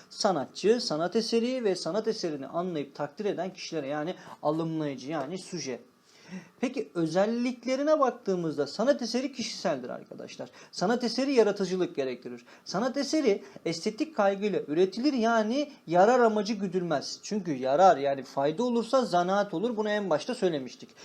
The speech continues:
Sanat eseri özgündür yani eşsiz ve tektir. Yani yaratıcısının damgasını taşır. Sanat eseri kalıcıdır. Sanat eseri evrenseldir arkadaşlar.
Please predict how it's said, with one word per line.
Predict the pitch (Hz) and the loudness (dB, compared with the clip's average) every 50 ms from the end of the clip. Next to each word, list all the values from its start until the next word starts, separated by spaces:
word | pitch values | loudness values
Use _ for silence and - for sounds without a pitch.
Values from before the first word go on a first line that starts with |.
| - - - | -20 -16 -8
Sanat | - - 180 240 262 254 | -2 0 2 2 2 0
eseri | 294 247 - 285 294 302 | -2 -2 0 0 2 2
özgündür | 254 240 240 214 196 214 269 233 190 226 | 4 4 4 2 2 0 0 2 2 0
yani | 226 226 208 202 202 190 - | 0 0 0 0 0 -2 -4
eşsiz | - 165 170 165 - - 277 277 226 226 | -2 -2 -2 -2 -2 -2 -2 -2 -2 -2
ve | 262 | -4
tektir. | 247 - - 220 190 196 - - 135 - - - - - | -2 2 4 4 4 4 0 -10 -10 -10 -12 -20 -10 -2
Yani | - 175 196 202 208 220 208 214 180 - | 2 4 4 4 4 2 0 -2 -4 -2
yaratıcısının | - 170 185 196 214 208 226 214 220 240 226 - 247 254 277 269 233 | 4 4 6 6 6 4 2 -2 -2 -2 -2 -2 -2 0 0 2 4
damgasını | 233 220 214 202 196 190 - 180 170 147 | 4 4 4 4 2 2 0 -2 -4 -6
taşır. | - - 120 - - 123 - - - - - | -6 -6 -10 -10 -10 -12 -14 -14 -18 -18 -10
Sanat | - - 180 226 254 254 247 | -4 -2 0 0 0 -2 -2
eseri | 233 226 - 220 185 147 - | -4 0 2 2 2 2 -2
kalıcıdır. | - 135 131 147 143 214 254 220 262 247 - - - - | -4 -2 -2 -2 -2 -2 0 0 -2 -4 -4 -10 -16 -8
Sanat | - - 247 262 254 254 | -4 -2 0 0 2 2
eseri | 208 185 - 240 208 233 262 254 - - - | 0 0 0 0 -2 -2 -4 -6 -8 -6 0
evrenseldir | 220 226 208 185 180 165 151 147 - 151 143 143 180 233 226 - - - | 2 4 4 4 4 2 2 0 -2 -4 -2 -2 -2 -2 -4 -4 -4 -2
arkadaşlar. | 185 170 147 - 147 131 127 117 - - - - - | 0 0 2 0 0 -2 -2 -6 -10 -14 -18 -18 -20